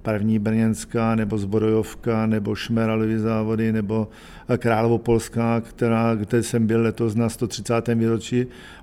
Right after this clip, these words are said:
Musím říct, že pan generální se maximálně snaží, ale pořád, eh, taháme za ten kratší provaz, protože v těch devadesátých letech,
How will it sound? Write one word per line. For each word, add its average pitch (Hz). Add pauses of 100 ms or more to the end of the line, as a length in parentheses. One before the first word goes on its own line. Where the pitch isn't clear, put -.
Musím 113
říct, 110
že 117
pan 113
generální 113
se 120
maximálně 113
snaží, 113
ale 117
pořád, 113
eh, -
taháme 113
za 117
ten 120
kratší 110
provaz, 117
protože 113
v 120
těch 117
devadesátých 113
letech, 120